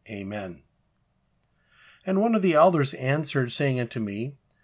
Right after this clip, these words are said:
"What are these which are arrayed in white robes, and whence came they?"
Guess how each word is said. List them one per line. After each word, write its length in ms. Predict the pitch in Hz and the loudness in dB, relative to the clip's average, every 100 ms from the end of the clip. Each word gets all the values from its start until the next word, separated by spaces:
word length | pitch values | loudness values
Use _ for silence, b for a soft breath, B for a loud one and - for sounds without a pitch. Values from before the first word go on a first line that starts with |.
| _ _ _ | _ _ _
"What 160 | - 220 | -4 2
are 160 | 202 120 | 4 2
these 420 | 123 127 147 135 | 0 -4 -6 -6
which 160 | 131 | -4
are 280 | 135 113 127 | 0 2 0
arrayed 340 | 117 120 120 120 | 0 0 0 -2
in 120 | 113 | -4
white 280 | 107 107 101 | -6 -6 -6
robes, 540 | 95 95 123 - - | -6 -6 -12 -14 -14
and 220 | 147 160 | -10 -6
whence 320 | 139 110 - - - | -4 -6 -10 -16 -14
came 440 | - 110 98 82 | -8 -6 -8 -10
they?" 420 | 90 101 151 190 | -12 -8 -8 -8